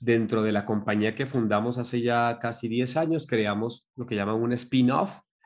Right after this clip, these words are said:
que es como un emprendimiento interno para precisamente hacer esto, ¿no? Entonces, hay muchas actividades, no solamente con ánimo de lucro, sino sin ánimo de lucro.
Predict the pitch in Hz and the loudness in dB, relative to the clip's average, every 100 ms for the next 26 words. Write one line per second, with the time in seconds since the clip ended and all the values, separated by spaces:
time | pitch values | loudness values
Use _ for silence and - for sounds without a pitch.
0 | _ _ - 113 123 131 127 131 131 123 | _ _ -8 -2 2 4 4 2 4 4
1 | 110 104 127 127 175 165 127 127 - _ | 4 0 -2 -2 -2 -2 -4 -6 -12 _
2 | _ - _ _ 110 107 110 107 95 113 | _ -20 _ _ -2 0 0 -4 -2 0
3 | 113 110 107 120 110 - 92 104 98 98 | 0 0 0 0 0 -2 -4 -4 -4 -6
4 | 95 101 - 107 104 110 131 143 135 123 | -6 -8 -4 -2 -2 0 2 2 2 -2
5 | 120 - 110 101 110 147 - - _ _ | -4 -2 -2 0 -2 -4 -8 -18 _ _
6 | _ 110 113 113 123 120 120 120 110 120 | _ -2 0 0 0 0 0 0 2 4
7 | 110 110 107 107 107 120 117 107 101 113 | 2 0 -2 0 0 0 0 0 0 0
8 | 139 143 110 113 123 120 110 123 123 101 | -2 0 0 0 0 0 2 2 2 2
9 | 113 123 185 | -2 -2 -6